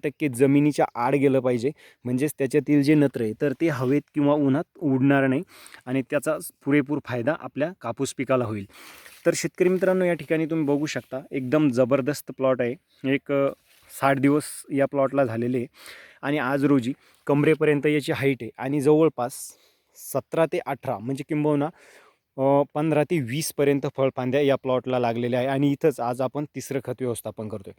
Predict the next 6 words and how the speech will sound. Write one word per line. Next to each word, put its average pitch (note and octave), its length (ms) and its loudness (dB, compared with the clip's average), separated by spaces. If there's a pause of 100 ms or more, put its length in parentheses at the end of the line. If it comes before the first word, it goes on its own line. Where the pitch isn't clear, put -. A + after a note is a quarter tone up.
(320)
तर F3 60 2
अशा D#3+ 280 2
पद्धतीनं D#3+ 480 0
शेतकरी D3+ 360 -4
मित्रांनो, C3+ 480 -2
तुम्हाला C#3+ 400 0